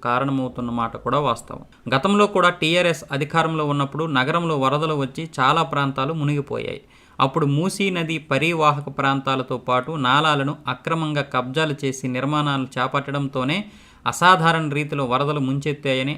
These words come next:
అక్రమ కట్టడాలు కూల్చుతామని, ఎంతటి వారినైనా వదిలే ప్రసక్తి లేదని అప్పటి మంత్రి కేటీఆర్ అయితే ప్రకటించాడు. కానీ సొంత పార్టీ నేతలే కబ్జాలలో ఉన్నందున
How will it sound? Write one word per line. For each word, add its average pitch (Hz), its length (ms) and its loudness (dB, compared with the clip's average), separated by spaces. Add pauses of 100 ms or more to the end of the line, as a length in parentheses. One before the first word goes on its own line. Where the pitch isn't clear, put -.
అక్రమ 170 340 0
కట్టడాలు 147 560 0
కూల్చుతామని, 147 840 -2
ఎంతటి 147 360 -2
వారినైనా 151 520 0
వదిలే 135 380 -2
ప్రసక్తి 147 520 -4
లేదని 139 360 -2 (160)
అప్పటి 135 320 -4
మంత్రి 156 340 -2
కేటీఆర్ 147 500 -2
అయితే 127 140 -6
ప్రకటించాడు. 123 680 -6 (460)
కానీ 160 300 4
సొంత 156 320 0
పార్టీ 180 400 0
నేతలే 156 400 -2
కబ్జాలలో 147 600 0
ఉన్నందున 135 460 0